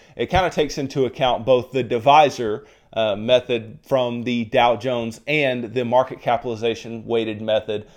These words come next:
uh, that the S and P five hundred tends to use. Now, in order to be eligible for inclusion in the nasdaq Composite Index,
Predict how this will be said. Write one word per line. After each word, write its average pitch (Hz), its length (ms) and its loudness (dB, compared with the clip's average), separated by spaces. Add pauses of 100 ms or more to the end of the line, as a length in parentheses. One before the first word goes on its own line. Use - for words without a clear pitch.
(180)
uh, 104 200 -2
that 104 340 0
the 98 100 -4
S 104 160 -4
and 104 80 -16
P 104 140 -10
five 101 240 -2
hundred 98 360 -12
tends 92 300 -14
to 104 140 -12
use. - 320 -12 (240)
Now, 170 220 4
in 160 100 0
order 233 180 -2
to 202 120 -10
be 190 220 -6
eligible 175 500 4
for 190 500 2
inclusion 160 680 -4
in 151 220 -2
the 143 60 0
nasdaq 135 440 2
Composite 127 400 0
Index, 147 460 0